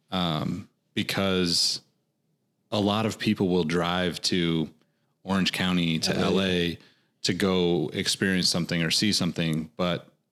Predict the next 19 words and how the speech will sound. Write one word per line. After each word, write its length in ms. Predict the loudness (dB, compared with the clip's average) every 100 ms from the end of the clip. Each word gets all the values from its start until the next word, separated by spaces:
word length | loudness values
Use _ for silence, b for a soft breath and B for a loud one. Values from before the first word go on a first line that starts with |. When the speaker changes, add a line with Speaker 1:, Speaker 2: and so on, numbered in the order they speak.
| -4
Speaker 1:
a 60 |
lot 200 | 0 0
of 40 | 0
times 240 | -2 -2
it 80 | 0
doesn't 260 | -2 -2 -2
happen 420 | -4 -4 -4 -2
the 100 | -2
other 140 | -2
way 160 | -2 -2
around 420 | -2 -2 -2 -4 -6
to 100 | -8
come 180 | -4 -2
down 200 | 0 -2
here, 340 | -2 0 -2 b b b b b _ _ _ _ -2
you 80 |
know, 140 | 0 2
and, 220 | 2 0 0
and 440 | 2 4 2 -2